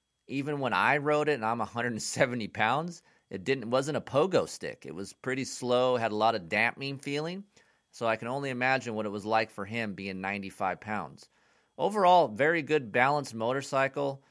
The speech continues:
Every time I watch him ride, like I said, not a lot of pitching, not a lot of front end dive. The bike seems very balanced, and he, he rides it really well. That's his favorite motorcycle to ride. I always try to get him to ride other bikes at,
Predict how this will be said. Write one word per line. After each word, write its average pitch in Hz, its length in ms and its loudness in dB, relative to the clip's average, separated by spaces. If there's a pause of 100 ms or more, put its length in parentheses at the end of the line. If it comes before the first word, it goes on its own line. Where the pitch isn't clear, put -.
(280)
Every 123 180 -2
time 131 300 -2
I 120 80 2
watch 117 340 2
him 110 160 -6
ride, 127 240 6
like 110 220 0
I 101 60 -2
said, 127 440 0 (320)
not 113 260 0
a 123 60 0
lot 123 200 4
of - 100 -6
pitching, 139 560 -6
not 117 160 2
a 123 40 0
lot 120 200 2
of 113 80 -2
front 131 260 -4
end 127 160 -4
dive. 123 580 4 (480)
The 104 100 -12
bike 143 300 4
seems 123 300 -8
very 117 320 2
balanced, 117 560 -2
and 101 140 -4
he, 104 280 -8
he 117 180 -8
rides 107 400 2
it 104 100 -6
really 98 260 -6
well. 95 320 -2
That's 98 220 -4
his 98 160 -14
favorite 101 400 -4
motorcycle 95 540 -8
to 95 120 -16
ride. 107 300 0
I 98 60 2
always 92 220 -2
try 101 220 -6
to 92 80 -8
get 98 140 -6
him 95 80 -8
to 90 80 -10
ride 90 200 -6
other 90 220 -8
bikes 98 420 -2
at, 90 140 -8